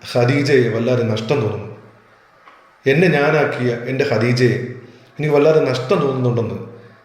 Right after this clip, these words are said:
ആയിഷ റളിയല്ലാഹു അൻഹയോട് റസൂലുള്ളാഹി സ്വല്ലല്ലാഹു അലൈഹി വസല്ലം പറഞ്ഞു. ആയിഷ ബീവി നബിയോട് ചോദിച്ചു, "നബിയെ, അത്രത്തോളം അങ്ങയുടെ ജീവിതത്തിലേക്ക് ആ ഒരു കിഴവിയായ സ്ത്രീ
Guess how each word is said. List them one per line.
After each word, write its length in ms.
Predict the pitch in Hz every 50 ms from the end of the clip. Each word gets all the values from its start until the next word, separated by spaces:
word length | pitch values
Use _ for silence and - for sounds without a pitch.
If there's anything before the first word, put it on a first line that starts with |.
| _ _ _ -
ആയിഷ 240 | 120 127 135 - -
റളിയല്ലാഹു 420 | 151 135 123 120 123 123 123 123
അൻഹയോട് 380 | 120 117 113 113 107 104 107 -
റസൂലുള്ളാഹി 400 | 110 - - 127 123 123 127 120
സ്വല്ലല്ലാഹു 400 | 110 - 107 101 98 101 104 101
അലൈഹി 100 | 104 -
വസല്ലം 180 | - 107 95 95
പറഞ്ഞു. 200 | 98 98 95 - - - - _ _ _ _ _ _ _ _ _ _ _ _ _ _ _ _ _ _ _ - 120
ആയിഷ 260 | 127 135 131 127 151
ബീവി 280 | 143 143 139 139 135
നബിയോട് 320 | 123 120 117 135 139 135 127
ചോദിച്ചു, 280 | 127 127 117 110 123
"നബിയെ, 360 | 113 113 113 117 131 131 127 113 117 - - - - - - - - _ _ _ _ _ _ _ _ _ _ _ _ -
അത്രത്തോളം 540 | 127 123 - - 196 190 190 180 170 165 151
അങ്ങയുടെ 260 | 147 147 156 165 160
ജീവിതത്തിലേക്ക് 760 | 156 131 143 143 143 143 151 - 151 147 143 139 - - 127 123 123 - - - - - - _ _ _ _ _ _ _ _ _ - -
ആ 60 | 165
ഒരു 160 | 185 185 175 - -
കിഴവിയായ 440 | 156 147 160 165 175 175 165 160 156
സ്ത്രീ 280 | 151 - 151 143 143